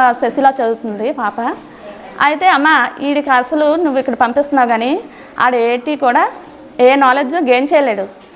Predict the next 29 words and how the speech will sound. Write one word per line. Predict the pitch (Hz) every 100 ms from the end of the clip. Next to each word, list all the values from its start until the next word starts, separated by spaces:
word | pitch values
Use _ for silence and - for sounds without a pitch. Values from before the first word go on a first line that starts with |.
| - - - - - - - - - -
స-, | 269 240
అది | 240 247 226 233
నీలిమ | 247 294 311
మేడము | 339 302 254 240 285 -
బాగా | 247 233 254 302
చెప్తారు | - - - 220 214
మ్యాథ్స్, | 214 214 - 285 233 - - - - - - -
సార్ | 262 285
కూడా | - 294 285 359
రీజనింగ్ | 262 240 247 294
చాలా | 247 214
బాగా | 226 214
చెప్తారు. | 214 - 226 208 226 - - - 233
"అక్కడికి | 254 285 277 285
పంపించమ్మా, | 339 262 277 311 294 233 226 226
నా | 269 240
మాట | 247 240 277
విని. | 262 233 226 - - - -
నువ్వెందుకమ్మా | 269 262 269 311 349 311
అంటే | 302 330
నీకు | 330 294 294
ఏది | 247 262 302
తెలిసే | 339 - 302
ఉండే | 285 240 311
కొని | 359 269 320
ఏ | 320 247
చూద్దామంటే | 240 285 240 277 277 277 349 - - - 277
నువ్వైతే | 285 262 269 277
చాలా | - 262 254 294